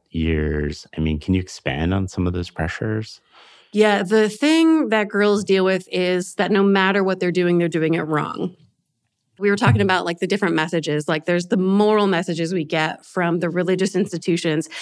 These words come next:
Speaker 2: And even if you don't personally believe them, there they are. Abstinence only until marriage, abstinence referring explicitly to penis in vagina sex because that's what sex is. And people with penises and people in vaginas is what marriage is.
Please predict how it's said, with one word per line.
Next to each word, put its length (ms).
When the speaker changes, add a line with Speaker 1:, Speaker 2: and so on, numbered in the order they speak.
Speaker 2:
And 140
even 220
if 120
you 140
don't 260
personally 520
believe 480
them, 420
there 260
they 160
are. 460
Abstinence 500
only 300
until 240
marriage, 520
abstinence 500
referring 340
explicitly 1160
to 500
penis 320
in 200
vagina 400
sex 380
because 240
that's 260
what 200
sex 260
is. 320
And 440
people 220
with 120
penises 380
and 100
people 280
in 120
vaginas 540
is 140
what 160
marriage 340
is. 380